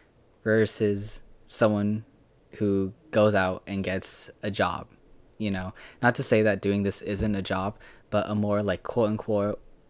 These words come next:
quote unquote blue collar job, a job that involves quote unquote skill.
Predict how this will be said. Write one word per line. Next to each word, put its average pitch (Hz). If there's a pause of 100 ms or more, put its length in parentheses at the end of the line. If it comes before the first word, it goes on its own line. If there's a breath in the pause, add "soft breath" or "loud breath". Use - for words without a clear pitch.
(200)
quote 147
unquote 113
blue 131
collar 123
job, 117 (400 loud breath)
a 107
job 104
that 101 (200)
involves 107
quote 107
unquote 101
skill. -